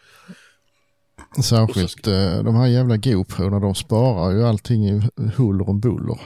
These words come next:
Speaker 1: på
Speaker 2: Ja, men
Speaker 1: minneskort.
Speaker 2: det, fan, det gör inte mina i alla fall. Inte, eller det vet jag inte, jag har inte tittat minneskort än, utan jag laddar ju bara upp allting på det här, eh, GoPro-molnet. Jag köpte ju till
Speaker 1: Mm.
Speaker 2: det också, så jag har ytterligare
Speaker 1: Jaha.
Speaker 2: molntjänster.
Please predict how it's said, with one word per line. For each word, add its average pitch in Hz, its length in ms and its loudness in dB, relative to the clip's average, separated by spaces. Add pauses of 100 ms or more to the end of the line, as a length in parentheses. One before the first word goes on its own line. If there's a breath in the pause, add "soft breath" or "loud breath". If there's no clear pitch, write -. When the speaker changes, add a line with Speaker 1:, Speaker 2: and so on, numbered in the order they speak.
(260 loud breath)
Speaker 1:
på - 100 -6
Speaker 2:
Ja, 95 120 -2
men 110 160 0
Speaker 1:
minneskort. - 360 -2
Speaker 2:
det, 247 60 -6
fan, 247 340 -8
det 247 100 -8
gör 247 340 -6
inte 240 180 -12
mina 175 400 -8
i 53 40 -10
alla - 120 -12
fall. 90 220 -8
Inte, 147 240 -4
eller 143 220 2
det 135 100 -2
vet 160 200 -4
jag 147 80 -6
inte, 147 120 -10
jag 120 80 -4
har 127 40 -4
inte 139 140 -14
tittat 120 280 -10
minneskort 127 600 -12
än, 98 180 -8
utan 104 220 -12
jag 90 120 -10
laddar 104 260 -10
ju 110 60 -10
bara 120 180 -10
upp 113 160 -14
allting 107 340 -12
på 104 300 -12 (1300 loud breath)
det 139 100 -10
här, 110 280 -8 (300 loud breath)
eh, 90 500 -14 (1080 loud breath)
GoPro-molnet. 85 1040 -10 (420 loud breath)
Jag 110 100 -12
köpte 101 200 -6 (140)
ju 92 60 -2
till 92 100 -4
Speaker 1:
Mm. 95 100 -6
Speaker 2:
det 82 140 -4
också, - 280 -12
så - 120 -16
jag 95 60 -12
har 90 160 -12
ytterligare - 340 -8
Speaker 1:
Jaha. 98 200 0
Speaker 2:
molntjänster. 80 760 -12